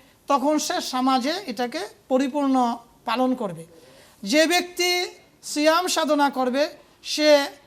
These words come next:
অন্যায় অপরাধমূলক কোনো কাজের সাথে অংশগ্রহণ করতে পারবে না,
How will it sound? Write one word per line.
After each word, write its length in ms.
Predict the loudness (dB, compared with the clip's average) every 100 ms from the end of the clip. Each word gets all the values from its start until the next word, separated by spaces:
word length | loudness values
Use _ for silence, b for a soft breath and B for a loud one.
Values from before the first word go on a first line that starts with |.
| _ _
অন্যায় 600 | 2 2 4 2 4 4 2 2
অপরাধমূলক 720 | 0 4 4 4 2 0 -2 -2
কোনো 240 | -2 0
কাজের 320 | 0 -2 -2
সাথে 260 | -4 -4 0
অংশগ্রহণ 520 | -2 -2 -4 -2 -4
করতে 260 | -6 -8 -6
পারবে 260 | -6 -8
না, 120 | -12